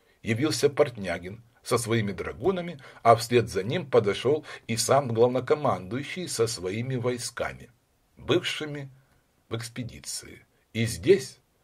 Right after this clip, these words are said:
на берегу Арпачая, восемнадцатого июня произошло генеральное сражение. Дело долго не решалось, происходя преимущественно на флангах.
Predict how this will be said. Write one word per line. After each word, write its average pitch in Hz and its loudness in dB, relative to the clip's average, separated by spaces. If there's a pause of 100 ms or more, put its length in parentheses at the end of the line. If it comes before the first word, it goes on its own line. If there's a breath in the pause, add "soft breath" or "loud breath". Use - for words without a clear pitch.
(380 soft breath)
на 113 0
берегу 127 -2
Арпачая, 113 0 (260 soft breath)
восемнадцатого 127 4
июня 117 -4
произошло 104 2 (180 loud breath)
генеральное 160 6
сражение. - -16 (760)
Дело 190 10
долго 151 4
не 143 -4
решалось, 98 -4 (240 loud breath)
происходя 147 2 (260 loud breath)
преимущественно 110 -2
на 95 -6
флангах. - -10